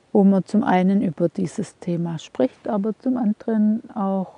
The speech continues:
ähm, sich gegenseitig austauscht und du kannst halt da Fragen stellen. Und ich bin ja jetzt, ähm,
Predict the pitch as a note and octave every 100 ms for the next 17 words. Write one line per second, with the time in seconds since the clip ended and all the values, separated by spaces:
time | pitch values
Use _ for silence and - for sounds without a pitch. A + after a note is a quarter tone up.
0 | _ - G3 F#3 F3+ F#3 F3+ - - _
1 | _ - G#3+ - - A3 G3 - F#3+ F#3
2 | E3 G3 F#3+ G3 - G#3+ G#3 G3+ - -
3 | F#3 - F#3+ - F#3+ - G3 F#3+ - F#3
4 | F3 E3+ _ - F3 E3+ F#3+ F3+ - F3+
5 | F3 E3+ E3 - _ - - - - -
6 | - - _ _ _ _ B3 G#3+ A#3+ -
7 | - A#3 A3 G#3 F#3+ F#3 E3 - - -
8 | - A#3 F3 E3+ D#3+ D#3+ D3